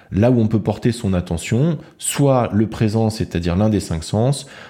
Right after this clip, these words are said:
soit ces pensées qui sont l'immense majorité du temps, euh, dans le passé ou dans le futur.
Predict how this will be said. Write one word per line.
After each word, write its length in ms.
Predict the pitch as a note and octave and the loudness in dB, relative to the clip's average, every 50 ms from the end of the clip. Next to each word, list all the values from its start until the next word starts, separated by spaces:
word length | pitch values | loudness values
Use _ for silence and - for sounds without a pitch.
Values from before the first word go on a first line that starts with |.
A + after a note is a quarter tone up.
| - | -18
soit 680 | - - - - - A#2+ A#2 A#2 A2+ A2+ G#2+ G#2+ - - - - _ _ _ - | -14 -10 -8 -4 0 0 2 2 4 2 2 0 -2 -8 -18 -20 _ _ _ -14
ces 280 | - - - A#2 G#2+ - | -10 -4 -2 -2 0 0
pensées 600 | - G2 F#2+ F2 - - - G2+ G#2+ C3+ E3+ F3 - - - - _ | 0 0 0 0 -2 0 0 2 2 2 0 -2 -6 -12 -20 -20 _
qui 140 | - G2 F2 | -6 -6 -4
sont 260 | - - A2 A#2 C3+ | -2 0 0 2 2
l'immense 460 | A#2+ G2 F#2+ G#2 A#2+ B2+ A#2+ - - | 4 4 4 4 4 2 0 0 0
majorité 480 | G2+ F#2+ F2+ F2+ F2+ F2+ F2+ - F#2 E2 | 0 0 0 2 0 0 0 0 -2 -2
du 140 | E2 D#2 - | -2 -4 -4
temps, 380 | - F#2+ A2 B2+ C#3+ D3 - - | -2 0 0 2 0 0 0 0
euh, 160 | E2+ E2+ F2 | 0 0 0
dans 160 | F2 F#2 F#2 | 2 2 2
le 100 | F#2 F2+ | 2 2
passé 520 | F2 - E2+ E2+ - - C3 C#3+ E3 - - | 0 0 -2 -2 0 0 2 2 2 0 0
ou 220 | - A#2+ C3+ C#3 G#2+ | 2 2 4 4 4
dans 180 | F#2+ G#2 A#2 | 2 2 2
le 80 | A2+ G2+ | 0 0
futur. 340 | - G2+ F2+ - - - | -2 -4 -6 -4 -6 -10